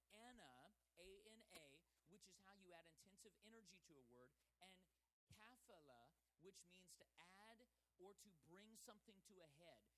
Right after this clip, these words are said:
to add a different phrasing to it. It's also been used as a mathematical term. Here's an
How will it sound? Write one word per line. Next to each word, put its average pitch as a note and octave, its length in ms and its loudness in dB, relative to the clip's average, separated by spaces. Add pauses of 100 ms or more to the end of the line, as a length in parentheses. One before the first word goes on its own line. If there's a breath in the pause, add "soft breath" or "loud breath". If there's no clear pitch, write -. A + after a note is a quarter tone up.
(160 loud breath)
to G3+ 80 2 (320)
add A3+ 80 2
a G3+ 80 2 (120)
different G3+ 380 2
phrasing F3 380 -2 (100)
to B2+ 120 -6
it. - 100 -10 (320 loud breath)
It's G#3 200 4
also B3 320 0
been G#3+ 200 -4
used F#3 180 2
as F3 120 0
a F3+ 40 -4
mathematical F3 720 0
term. B2 220 0
Here's A3 200 -2
an C4+ 100 -2